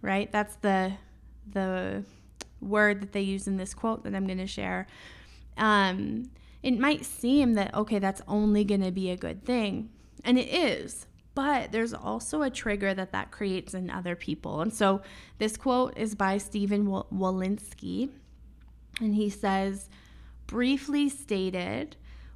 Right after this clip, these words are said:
we feel threatened by another's aliveness and try to damp it down or destroy it,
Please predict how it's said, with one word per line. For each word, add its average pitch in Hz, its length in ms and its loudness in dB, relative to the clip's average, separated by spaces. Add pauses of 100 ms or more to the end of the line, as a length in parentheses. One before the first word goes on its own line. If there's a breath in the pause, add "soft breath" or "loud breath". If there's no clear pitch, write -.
we 220 220 2
feel 233 360 0
threatened 208 760 0
by 202 120 2
another's 196 540 0
aliveness 190 960 -4
and 202 160 0
try 208 240 0
to 214 100 0
damp 196 320 -4
it 220 100 -6
down 185 340 -4
or 185 140 -6
destroy 196 440 -4
it, 180 240 -4